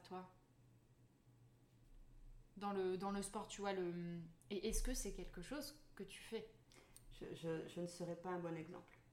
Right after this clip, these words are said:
Speaker 1: Hmm.
Speaker 2: Je ne serais pas un bon exemple parce que oui, euh, quand tu prépares un, une épreuve sportive ou un événement,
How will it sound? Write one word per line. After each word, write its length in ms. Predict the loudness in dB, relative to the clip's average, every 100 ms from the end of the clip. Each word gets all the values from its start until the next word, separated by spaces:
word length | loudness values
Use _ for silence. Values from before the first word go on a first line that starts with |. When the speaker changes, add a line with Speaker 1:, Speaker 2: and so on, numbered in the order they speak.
| -16 -6
Speaker 1:
Hmm. 240 | -4 -2 -4 -6 -14 -18 -20 -12
Speaker 2:
Je 100 | -6
ne 40 | -2
serais 240 | 2 2
pas 80 | 2
un 60 | 2
bon 180 | 6
exemple 320 | 6 4 0 -2
parce 200 | -6 -4
que 120 | 0 2 2 4
oui, 240 | 2 2 -6 -18 -20 -20 -14 -2
euh, 240 | 4 6 4
quand 140 | 4 0 0
tu 160 | -6 -8
prépares 520 | -2 0 2 2 4
un, 300 | 4 4 4 0 0 -2 -4 -6 -10 -18 -20 -20 -12 -6
une 120 | -4
épreuve 320 | -2 0 0
sportive 540 | 0 -8 -8 -4 -2 -2
ou 60 |
un 100 | 0
événement, 480 | 0 0 0 2 0